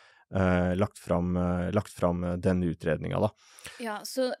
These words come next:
Speaker 2: gjennom den utredningen så fant dere at, eh, det å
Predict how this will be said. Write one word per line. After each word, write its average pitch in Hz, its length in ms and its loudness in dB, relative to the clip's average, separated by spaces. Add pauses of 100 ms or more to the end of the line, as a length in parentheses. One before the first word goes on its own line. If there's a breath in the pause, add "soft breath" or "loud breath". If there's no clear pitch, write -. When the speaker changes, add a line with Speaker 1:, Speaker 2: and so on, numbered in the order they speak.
(140)
Speaker 2:
gjennom 220 800 -2
den 208 400 -2
utredningen 202 960 -4
så - 260 -6
fant - 400 -4
dere 190 400 2 (160)
at, - 460 -2 (520)
eh, 202 600 -4 (160)
det 202 420 0 (220)
å 208 420 2